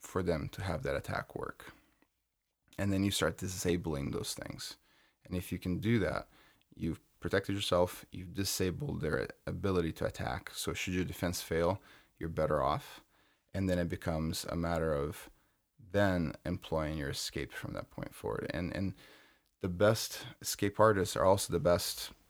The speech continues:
submission fighters out there because they understand what it takes to finish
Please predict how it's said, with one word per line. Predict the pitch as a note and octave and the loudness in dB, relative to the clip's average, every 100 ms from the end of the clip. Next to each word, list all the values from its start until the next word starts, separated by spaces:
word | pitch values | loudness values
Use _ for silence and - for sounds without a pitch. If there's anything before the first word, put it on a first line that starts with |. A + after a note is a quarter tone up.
| _ _ _ _ | _ _ _ _
submission | - E2 E2+ - F#2+ C2 | -6 0 0 0 0 -2
fighters | - - - - - - - | -2 -2 -2 -4 -4 -4 -6
out | - | -4
there | - - - | -4 -4 -4
because | - G2+ | -2 2
they | F#2+ | 4
understand | G#2 F#2+ - A2+ F#2+ | 4 4 2 2 2
what | E2+ | 0
it | D#2 | -2
takes | F2 - | -4 -6
to | E2 | -6
finish | - D#2+ C#2+ - | -2 0 0 -2